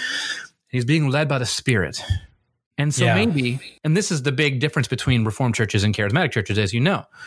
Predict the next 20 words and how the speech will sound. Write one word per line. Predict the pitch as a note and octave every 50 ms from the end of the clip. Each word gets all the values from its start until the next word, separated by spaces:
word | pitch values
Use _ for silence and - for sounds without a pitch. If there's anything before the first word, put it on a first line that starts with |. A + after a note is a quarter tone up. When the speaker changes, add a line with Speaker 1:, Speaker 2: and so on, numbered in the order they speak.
| - - - - - - _ _ -
Speaker 1:
um, | A#2 A#2 A2+ A2 G#2+ G#2+ G#2 G#2 _ _ _ _ _ _ _ -
they're | C3+ D#3+ F#3+
responding | F3+ C#3+ - - C#3+ C3 B2 A#2+ A2
to | - -
Paul. | _ - - - E3+ F#2+ C2+ A#1 - _ _ _ _ _ _ _ _ _ _ _ -
Reformed | A#2 - D3+ D3+ D3
churches | - D3+ C3 - B2 A2+
tend | - - C#3+ D3 C#3
to | C3
just | A#2+ C3 B2 - - _ _ -
read | A#2+ B2+ B2 A#2 -
Paul | - B2 B2 A#2 A2+
and | A2+ A2+ -
apply | A2+ - - B2+ A#2 G#2+ G2+
Paul. | - - - F3+ C#3 F#2 F2 G#2 - _ - - - - - - - _ - B2
Uh, | A2+ A2 G#2+ G#2 G#2
charismatic | - - A#2 A2 G#2 A#2 D#3+ G#3 G#3 D3+
churches | - B2+ G#2+ E2+ G2+ A2 B2+ B2+ - - _ _ _ _ _ - _ _ _ _ _ _ - - - - -
tend | - - B2+ C3+ D3 C#3+ A#2+
to, | - - C3+ B2+ A#2+ A#2+ A#2+ A#2+ A#2 A#2